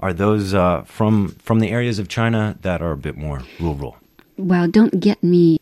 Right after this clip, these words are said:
Speaker 2: wrong. I'm not saying they're not nice. I'm just saying
Speaker 1: <sighs> I heard you loud and clear.
Speaker 2: there's also rules, but at the same time, they are nice people and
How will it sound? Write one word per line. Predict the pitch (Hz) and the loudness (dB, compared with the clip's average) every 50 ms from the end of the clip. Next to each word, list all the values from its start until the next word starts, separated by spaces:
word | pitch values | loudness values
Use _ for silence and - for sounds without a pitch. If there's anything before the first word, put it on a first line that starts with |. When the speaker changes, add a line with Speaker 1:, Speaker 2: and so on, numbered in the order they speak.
| - - | -4 -8
Speaker 2:
wrong. | 196 175 185 202 226 226 180 147 160 190 | -2 2 4 6 6 6 4 4 2 2
I'm | - - 196 | 4 6 6
not | 233 220 - - | 6 4 2 0
saying | - 208 202 202 190 170 | 2 4 4 6 4 4
they're | - 185 185 185 175 | 2 2 0 2 4
not | 180 185 175 175 - - | 4 2 2 0 -2 -4
nice. | 175 175 190 220 233 196 156 147 - - | 0 2 2 4 4 4 2 2 0 -2
I'm | 180 185 208 208 | 0 2 2 2
just | - 226 220 - - 220 - - - | 2 0 -2 2 0 0 0 2 2
saying | 226 220 233 202 180 170 - - - | 4 6 6 6 6 4 2 -2 -12
Speaker 1:
<sighs> | - - - - | -16 -16 -12 -8
I | 87 85 85 | -4 -4 -4
heard | 80 82 85 76 73 73 | -2 -2 -2 -2 -2 -4
you | 76 69 69 69 - _ - | -8 -10 -10 -14 -16 _ -4
loud | 95 90 76 76 92 90 | -2 -2 -2 -2 -4 -4
and | 95 95 92 | -4 -4 -2
clear. | - - 254 285 | 4 8 8 10
Speaker 2:
there's | - 262 - - | 10 8 6 4
also | - - 294 277 - - 202 175 | 0 2 2 2 4 4 2 4
rules, | 170 175 208 254 269 220 160 156 160 - - - - | 4 4 4 6 6 6 4 4 2 0 -2 4 6
but | 233 - - - | 6 4 6 4
at | 240 254 247 | 4 6 6
the | 254 240 | 6 6
same | - 214 185 170 190 | 6 6 4 4 4
time, | - - 190 175 175 175 | 4 2 2 2 2 2
they | - 185 180 185 - | 2 2 0 0 0
are | - 208 208 196 170 | 0 -2 0 2 2
nice | 170 170 180 185 185 185 - | 2 2 4 2 2 0 0
people | - 185 180 - 175 - - _ - | 2 2 2 2 2 -4 -4 _ 0
and | - 247 254 202 160 151 175 190 | 4 4 6 6 6 6 4 2